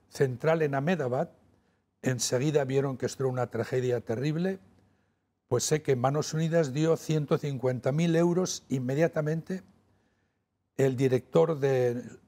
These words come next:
labor social vino a mi zona, visitó, el obispo también vino, me dieron suficiente dinero para reconstruir treinta y tres casas en un pueblo y otras treinta y tres en otro pueblo.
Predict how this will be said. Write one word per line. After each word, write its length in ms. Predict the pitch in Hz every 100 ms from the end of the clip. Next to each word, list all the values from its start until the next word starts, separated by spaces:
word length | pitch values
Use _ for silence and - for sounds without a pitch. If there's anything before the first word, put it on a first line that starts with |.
| -
labor 360 | 123 127 139
social 640 | 127 139 - 156 160 170 - _ _ _
vino 360 | 127 160 156 147
a 60 |
mi 140 | 135 131
zona, 460 | - 160 175 170 - _ _ _ _ _ _
visitó, 680 | 120 123 - - 120 165 165
el 80 | 143
obispo 400 | 120 147 - 147
también 400 | 120 120 113 117
vino, 380 | 170 175 175 - _ _ _ _ _ _ _ _
me 240 | 135 139 143
dieron 480 | 139 175 180 190 180
suficiente 800 | - 151 151 - 190 196 190 180
dinero 420 | 165 170 190 196
para 260 | - 139
reconstruir 1080 | 143 147 - 151 131 - - 139 156 196 190 - _ _ _ _ _ _ _
treinta 380 | 156 156 135 151
y 80 | 143
tres 340 | 175 170 -
casas 500 | - 165 - 151 -
en 120 | 139
un 140 | 180 180
pueblo 560 | - 185 180 196 196 - _ _ _ _
y 80 | 147
otras 360 | 147 147 147
treinta 360 | - 147 135 139
y 80 | 139
tres 400 | - 185 - -
en 180 | 131 139
otro 320 | 185 185 151
pueblo. 420 | - 117 95 92